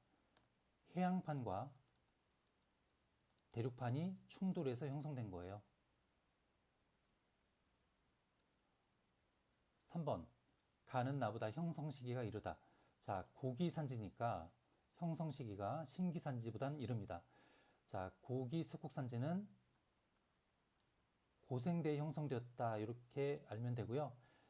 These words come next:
신기 습곡 산지는, 자, 좀 넓게 보면 중생대 말부터, 중생대 말부터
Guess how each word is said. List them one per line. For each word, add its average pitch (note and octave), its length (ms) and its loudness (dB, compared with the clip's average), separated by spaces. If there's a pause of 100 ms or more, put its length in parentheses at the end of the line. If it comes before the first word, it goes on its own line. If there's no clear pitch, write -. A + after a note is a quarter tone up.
(120)
신기 F3+ 720 2
습곡 - 300 -6
산지는, A#2+ 580 -2 (1400)
자, G2 120 -6
좀 C3 140 -2
넓게 A#2+ 300 4
보면 B2 380 -2 (1200)
중생대 D#3 580 2
말부터, G2+ 600 -4 (1080)
중생대 A#2+ 640 0
말부터 C3+ 840 0